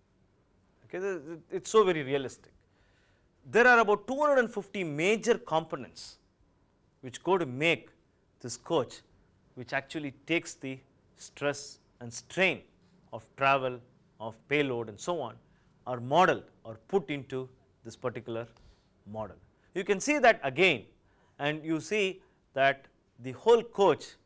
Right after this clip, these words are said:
is divided into three different areas. The roof, which is shown as white, the side wall, which is, of course, all of you know it looks red, and the undercarriage,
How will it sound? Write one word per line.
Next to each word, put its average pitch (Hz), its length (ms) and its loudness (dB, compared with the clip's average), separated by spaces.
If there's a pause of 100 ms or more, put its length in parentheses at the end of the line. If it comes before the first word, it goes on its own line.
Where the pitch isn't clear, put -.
(380)
is - 360 -12 (180)
divided 160 460 0
into 123 420 -12 (640)
three 175 360 -6 (240)
different 120 300 -14
areas. 104 460 -12 (500)
The 120 100 -10
roof, 170 520 -2 (160)
which 117 160 -20
is 117 160 -12
shown 147 260 -2 (340)
as 98 220 -20
white, 139 300 -4 (640)
the 202 100 -2
side 196 400 4
wall, 143 340 2 (260)
which 120 160 -18
is, 120 120 -14
of 117 120 -16
course, 160 200 4
all 123 140 -2
of 120 120 -10
you 120 60 -14
know 117 220 -10
it 107 80 -16 (120)
looks - 380 -16
red, 139 220 -4 (480)
and 170 360 4 (760)
the 190 260 -6 (300)
undercarriage, 120 880 -4